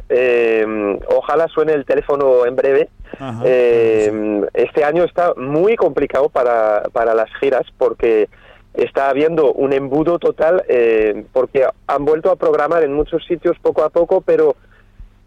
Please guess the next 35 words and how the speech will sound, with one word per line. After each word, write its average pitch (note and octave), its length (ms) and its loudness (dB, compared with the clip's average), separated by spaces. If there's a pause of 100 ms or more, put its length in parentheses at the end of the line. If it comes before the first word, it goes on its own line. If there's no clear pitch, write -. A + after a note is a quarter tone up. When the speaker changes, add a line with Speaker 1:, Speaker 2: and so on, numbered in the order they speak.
Speaker 1:
pero C#3 280 2
han D3 140 0
empezado D#3+ 440 0
por F3+ 180 -2
programar, D#3 580 0
eh, C3+ 180 2
cosas D#3+ 360 -2
que D3 120 -2
se, C3 540 -2
que B2+ 220 -2
se C3 120 2
han B2 160 0
ido C#3 200 0
cancelando D3 720 0
durante A#2+ 300 0
Speaker 2:
Ya, A#2+ 40 -2
Speaker 1:
los A#2+ 160 0
dos C#3+ 120 0
Speaker 2:
claro. A2+ 120 -10
Speaker 1:
últimos C3 320 -4
años. D3 240 0
Entonces, D3 400 -2 (420)
Speaker 2:
Esa - 220 -18
es C3 60 -12
la B2 80 -10
faena. - 280 -2
Speaker 1:
está E3 440 0
siendo F3 320 0
muy F#3+ 140 0
complicado D#3+ 520 0
para, B2+ 440 0
Speaker 2:
Sí. A#2+ 200 -10
Speaker 1:
para B2 180 0
las A#2+ 140 0 (100)
giras. D#3+ 300 0